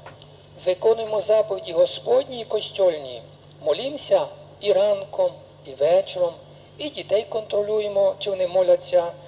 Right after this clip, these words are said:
вчимо їх катехізму, любимо Бога і ближнього, і таким способом ми можемо спасти свою душу безсмертну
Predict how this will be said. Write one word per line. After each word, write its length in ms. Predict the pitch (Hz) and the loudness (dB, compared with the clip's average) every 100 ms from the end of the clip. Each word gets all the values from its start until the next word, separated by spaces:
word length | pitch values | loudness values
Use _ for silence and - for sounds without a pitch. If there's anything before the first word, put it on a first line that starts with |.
| - | -20
вчимо 300 | - 311 254 | -8 -4 -2
їх 320 | 185 143 - - - | -2 -4 -12 -18 -2
катехізму, 1000 | 240 226 135 - 220 254 240 226 214 - - - - - - - - - | -2 -2 -14 -10 -10 -8 -8 -4 -4 -6 -18 -20 -20 -20 -20 -20 -20 -10
любимо 500 | 247 302 302 226 175 - | -6 -2 -2 2 2 4
Бога 260 | 233 214 | 2 4
і 140 | 185 170 | 0 -2
ближнього, 720 | 165 208 254 240 240 214 214 196 - - - - | 0 0 0 -4 -2 2 0 0 -10 -20 -20 -18
і 100 | - | -12
таким 400 | 180 160 170 156 | -2 -2 -2 -8
способом 800 | 143 - - 233 226 - 214 208 196 - - - - - - - - | -8 -10 -2 -2 -2 -6 -4 -4 -4 -14 -20 -20 -20 -20 -20 -20 -8
ми 200 | 180 185 | -2 0
можемо 500 | 190 196 180 175 170 | 2 2 2 -2 -2
спасти 520 | - - 175 - 180 | -2 0 0 0 -10
свою 260 | - 175 165 | -8 -10 -10
душу 340 | 165 151 - | -12 -12 -6
безсмертну 1000 | 143 139 - 143 202 240 - - 214 208 | -2 -2 -6 -6 -2 -2 -4 -8 -8 -8